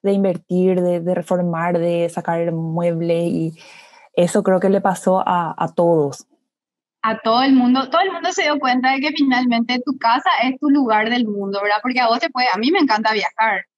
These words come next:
Speaker 2: claro que me encanta viajar, amo, pero paso, qué sé yo, trescientos cincuenta días del, del año paso en mi casa y
Speaker 1: Exactamente.
Speaker 2: quince días viajando, ¿verdad? Entonces,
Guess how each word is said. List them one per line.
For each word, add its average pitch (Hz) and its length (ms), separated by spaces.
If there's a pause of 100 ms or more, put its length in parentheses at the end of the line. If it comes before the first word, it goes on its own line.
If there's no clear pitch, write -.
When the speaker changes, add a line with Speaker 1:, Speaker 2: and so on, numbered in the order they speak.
(180)
Speaker 2:
claro 269 220
que 392 40
me 370 80
encanta 269 300
viajar, 233 400
amo, 226 480 (320)
pero 269 240
paso, 269 240 (460)
qué 269 120
sé 277 180
yo, 214 280
trescientos 277 840
cincuenta 269 680
días 233 580 (100)
del, 220 360
del 208 280
año 311 220
paso 262 220
en 277 80
mi 294 100
casa 190 360
y 151 100
Speaker 1:
Exactamente. 196 560
Speaker 2:
quince 262 260
días 233 280
viajando, 247 640
¿verdad? 196 220
Entonces, 285 380